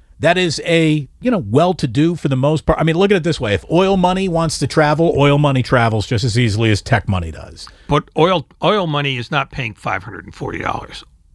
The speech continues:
Speaker 2: Oil money is paying, like, six grand or twelve grand or
Speaker 1: Right.
Speaker 2: forty-eight grand and, and getting,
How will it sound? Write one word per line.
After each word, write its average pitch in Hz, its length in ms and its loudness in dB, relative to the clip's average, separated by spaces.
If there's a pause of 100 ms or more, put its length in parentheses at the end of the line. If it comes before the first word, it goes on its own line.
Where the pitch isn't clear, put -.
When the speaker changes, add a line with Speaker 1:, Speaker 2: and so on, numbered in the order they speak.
(100)
Speaker 2:
Oil 160 240 0
money 127 260 -6
is 101 140 -10
paying, 95 320 -4
like, 95 200 -10
six - 280 -8
grand 90 420 -6
or 92 80 -8
twelve 120 400 -2
grand 98 320 -4
or 98 40 -6
Speaker 1:
Right. 117 180 -2
Speaker 2:
forty-eight 170 520 0
grand 117 400 -6
and, - 240 -6
and 117 220 -6 (440)
getting, 139 420 -4